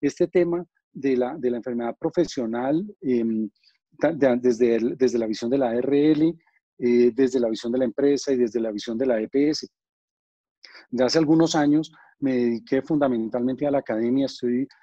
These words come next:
dedicado ya a tiempo completo a la academia, eh, a-, algunos años haciendo consultoría y posteriormente haciendo investigación y docencia. Y tuve la oportunidad de, de crear en el dos mil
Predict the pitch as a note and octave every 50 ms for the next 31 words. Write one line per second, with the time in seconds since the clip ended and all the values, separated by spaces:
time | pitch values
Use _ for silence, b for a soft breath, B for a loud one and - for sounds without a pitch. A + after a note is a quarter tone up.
0 | b b _ C#3 C#3+ C#3 C3 - A#2+ B2 B2 A#2+ C3 C3+ C3+ - - C3+ C3+ D3
1 | - - C3 A2+ - A#2+ A#2 A2+ - C#3 C#3 C#3 C#3 - - A2+ A2 A#2 B2+ C#3
2 | D3 D3 C#3+ D3+ D3+ b b b b b _ _ _ _ G#3+ C3 B2+ B2 B2 A#2+
3 | A#2+ A#2+ A#2 A#2+ A#2 A#2 G#2+ _ _ _ - B2 A#2+ C3+ C#3+ D3 C#3 - C#3 C#3+
4 | C#3+ C3+ C3 G#2+ A#2 A2+ B2 B2+ - C#3 B2+ - C3+ A#2+ - _ _ - C3+ C3+
5 | D#3 E3+ E3+ E3 D#3+ E3 D#3+ B B B B B B _ F#3+ F#3+ G#3 G3+ - F3+
6 | D#3+ - - C#3 C#3 C#3 C#3+ C#3 C3+ A#2+ - - C#3 C3 B2+ A#2 - C3 A#2+ A2
7 | B2 A#2+ B2 C3 D3 F3+ E3 B2+ B2 B2+ - - C3+ A2 A#2 - - - C#3 C3+
8 | C3+ C#3 C#3 C3 B2+ A2+ G#2+ G#2+ G#2+ G2+ G2 _ - - C3+ C3+ - A3 F#3 D3+
9 | - - _ _ _ b b b b b b b - F3 - F#3 F3 E3+ F3 E3
10 | - D#3 - - D#3 C#3+ C#3+ D3 C#3 C#3 C#3 C#3 B2 C3+ B2+ B2 - - A#2 A#2+
11 | A#2 A2 A2 G#2 - - A#2+ A#2 A#2 A#2 B2+ B2 C#3 D3 C#3+ C3+ A#2+ A2 A#2 A2
12 | G#2+ A#2+ B2 B2+ B2+